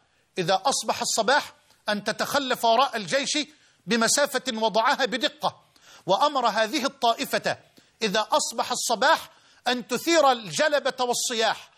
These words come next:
وأن تثير الغبار والتراب ليرتفع إلى عنان السماء. وبدأت المعركة مع بدايات الفجر المشرق، وأذهل الروم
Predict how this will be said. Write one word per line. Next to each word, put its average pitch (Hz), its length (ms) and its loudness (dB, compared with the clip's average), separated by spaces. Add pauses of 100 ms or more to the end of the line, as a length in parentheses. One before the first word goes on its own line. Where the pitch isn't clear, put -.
(280)
وأن 285 320 2
تثير 302 380 0
الغبار 269 480 4
والتراب 269 600 2
ليرتفع 262 680 2
إلى 269 240 2
عنان 247 340 0
السماء. 214 540 0 (280)
وبدأت 277 580 0
المعركة 269 560 -2 (600)
مع 240 400 2 (100)
بدايات 247 600 2
الفجر 311 460 -2
المشرق، 302 720 0 (1800)
وأذهل 196 480 0
الروم 165 460 0